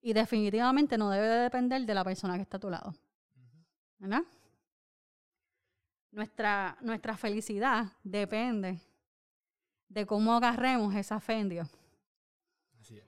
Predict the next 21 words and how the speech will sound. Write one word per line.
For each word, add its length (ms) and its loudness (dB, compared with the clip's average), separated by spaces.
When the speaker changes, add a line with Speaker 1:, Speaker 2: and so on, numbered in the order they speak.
Speaker 1:
Si 160 -8
la 120 2
agarramos 440 0
con 180 0
la 120 0
confianza 800 -4
plena 460 -2
en 200 -2
que 340 -8
sabemos 840 0
que 120 0
la 100 6
voluntad 400 2
de 140 0
Dios 220 -2
es 100 -4
buena, 420 -2
perfecta 440 -6
y 40 -2
agradable. 520 -4
Entonces, 540 -4